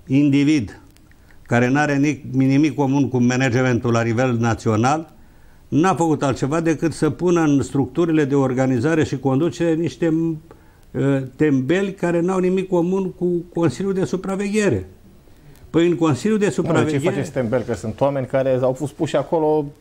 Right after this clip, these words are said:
Speaker 2: pe anumite criterii, probabil. Ce aveți cu
Speaker 1: Păi
Speaker 2: vieții
Speaker 1: anumite,
Speaker 2: oameni?
Speaker 1: anumite criterii să-l întrebăm pe Vâlceanu și pe, și tot pe ministrul economiei, pe Virgil Popescu, că fiecare și-au pus gașca lor.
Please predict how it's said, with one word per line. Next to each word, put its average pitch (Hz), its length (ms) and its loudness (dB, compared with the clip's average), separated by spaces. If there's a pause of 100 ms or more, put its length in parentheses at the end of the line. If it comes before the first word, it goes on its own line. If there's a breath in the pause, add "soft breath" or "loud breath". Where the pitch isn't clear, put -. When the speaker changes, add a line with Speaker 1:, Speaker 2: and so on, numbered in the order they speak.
(420 soft breath)
Speaker 2:
pe 135 60 0
anumite 165 340 0
criterii, 160 380 -4
probabil. 104 500 -2
Ce - 100 -4
aveți 120 240 0
cu - 100 -12
Speaker 1:
Păi 135 100 0
Speaker 2:
vieții 160 200 0
Speaker 1:
anumite, - 180 0
Speaker 2:
oameni? 170 180 -4
Speaker 1:
anumite 180 480 0
criterii 185 400 -2
să-l 185 160 -2
întrebăm 185 420 0
pe 190 160 0
Vâlceanu 165 720 0
și - 140 -4
pe, 143 440 0 (920 soft breath)
și - 180 -2
tot 196 200 0
pe 190 120 0
ministrul 170 420 2
economiei, 143 360 0
pe 143 100 -2
Virgil 135 320 0
Popescu, 139 460 -2
că 165 140 0
fiecare 185 420 0
și-au 170 200 0
pus 170 300 -2
gașca 180 360 0
lor. 170 260 -2